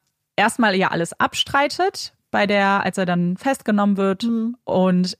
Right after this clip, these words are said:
Speaker 1: aber dann als erstes sagt, er hat Stimmen gehört und das der Grund ist und erst dann sagt, dass es Janet gibt. Und ich habe nämlich viel gelesen, dass Leute das als Anzeichen dafür nehmen, dass er doch nicht alles geglaubt hat,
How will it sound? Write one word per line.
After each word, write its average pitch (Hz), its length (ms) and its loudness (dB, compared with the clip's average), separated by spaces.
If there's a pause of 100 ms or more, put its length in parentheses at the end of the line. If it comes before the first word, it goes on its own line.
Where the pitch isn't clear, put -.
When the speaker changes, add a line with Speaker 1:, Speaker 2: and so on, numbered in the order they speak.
Speaker 1:
aber 185 240 2
dann 214 320 0
als 202 180 -2
erstes - 480 -2
sagt, 175 440 0 (240)
er 180 80 2
hat 185 140 0
Stimmen 180 440 2
gehört 143 460 0
und 160 80 -2
das 160 180 -2
der 160 120 -2
Grund 147 320 -2
ist 208 280 0
und 160 140 0
erst 160 260 0
dann 156 240 4
sagt, 143 400 -2
dass 151 140 -2
es 143 120 -12
Janet 143 320 -2
gibt. - 220 -6 (340)
Und - 60 -2
ich 190 100 0
habe 302 200 2
nämlich 370 240 0
viel 202 240 0
gelesen, 180 400 0
dass 185 160 -2
Leute 175 320 0
das 165 260 0
als 190 140 -2
Anzeichen 180 400 0
dafür 175 240 0
nehmen, 175 260 2
dass 165 160 0
er 160 100 0
doch - 240 -4
nicht 226 220 0
alles 240 240 0
geglaubt 240 500 -2
hat, 294 280 -2